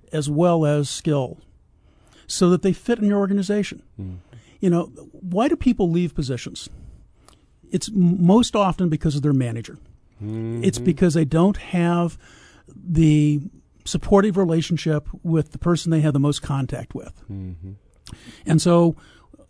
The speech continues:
Speaker 1: improving, um, improving turnover quite often is a matter of coaching managers. You know,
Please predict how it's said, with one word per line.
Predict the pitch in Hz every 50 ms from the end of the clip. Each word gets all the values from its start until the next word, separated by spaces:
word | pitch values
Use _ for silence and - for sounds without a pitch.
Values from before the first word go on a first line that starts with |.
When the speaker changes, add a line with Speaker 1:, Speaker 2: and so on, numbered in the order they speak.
| _ - 247 208
Speaker 1:
improving, | - 196 185 180 - - 254 262 254 202 226 208 202 196 196
um, | - 170 165 156 143 139 147 156 151 - _ _ _ _ _ _ _ _ - - - - - - - - - - - -
improving | 208 165 - 214 226 202 208 185 175 180 180 - _ _ _ _ - _
turnover | - - 269 311 269 185 151 135 120 143 165 - - _ _ _ _ _ - - _
quite | - 202 214 214 202
often | 226 269 294 - 202 185
is | 156
a | 175
matter | 160 160 160 165 165 170 170 160
of | 160 160 160 165 170 175 175 - - - _ _ _ _ _ _ _
coaching | - 175 180 - - 185 185
managers. | 185 190 220 233 190 - - - - - - - - - - - - - - - - - _ _ _ _ _ _ _ - - - _ _
You | - -
know, | 127 139 170 165